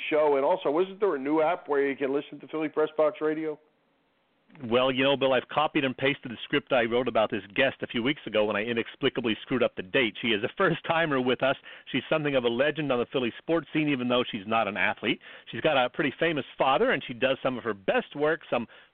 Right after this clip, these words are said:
Speaker 2: forty times a year at the Wells Fargo Center, where she sings the anthem and sometimes God Bless America at Flyers games. Of course, we're talking about Lauren Hart, so we look forward to talking with her. And we should have some, uh, baseball talk, too, but I'm not ready to announce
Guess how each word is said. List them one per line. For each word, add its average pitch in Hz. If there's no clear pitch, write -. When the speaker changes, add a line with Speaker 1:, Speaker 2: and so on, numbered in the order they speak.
Speaker 2:
forty 175
times 151
a -
year 151
at -
the 117
Wells 147
Fargo 214
Center, 196
where 170
she 165
sings 175
the 165
anthem 160
and 139
sometimes 208
God 135
Bless 139
America 139
at 104
Flyers 110
games. 123
Of -
course, 143
we're 110
talking 120
about 104
Lauren 208
Hart, 156
so 135
we 113
look 135
forward 135
to 107
talking 127
with 101
her. 127
And 110
we 113
should 156
have 147
some, 120
uh, 107
baseball 131
talk, 113
too, 143
but 110
I'm 101
not 117
ready 117
to 107
announce 107